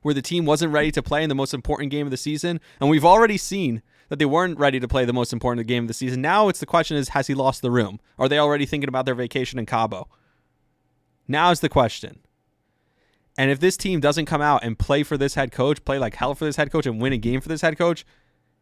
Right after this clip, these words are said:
then I think you have the answer about the head coach. Somebody said to me,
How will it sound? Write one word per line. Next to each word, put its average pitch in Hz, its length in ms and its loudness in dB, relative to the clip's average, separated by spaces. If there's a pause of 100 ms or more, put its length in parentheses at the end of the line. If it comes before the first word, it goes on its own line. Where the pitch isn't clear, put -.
(100)
then 139 100 4
I 143 80 4
think 147 180 -2
you 135 80 0
have 127 160 2
the 117 120 0
answer 117 260 -2
about 101 220 -2
the 107 80 -10
head 101 120 -6
coach. - 420 -14 (2250)
Somebody 214 260 2
said 170 220 2
to 170 80 -4
me, 147 400 -2